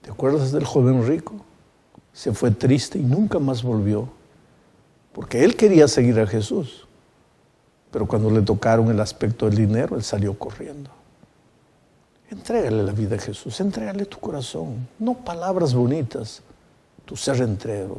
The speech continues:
tu vida entera. Y lo que Dios te ha dicho que es de Él, respétalo.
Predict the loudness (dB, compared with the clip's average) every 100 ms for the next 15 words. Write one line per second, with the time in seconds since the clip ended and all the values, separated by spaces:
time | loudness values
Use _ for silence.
0 | -16 -8 2 4 4 -2 -6 -8 -8 -12
1 | -16 -20 _ _ _ _ _ _ _ -8
2 | -8 -4 -2 0 -2 -4 -4 -4 -4 -8
3 | -8 -6 -6 -6 -8 -12 -18 _ _ _
4 | _ -18 -10 -10 -8 -8 -8 -8 -10 -12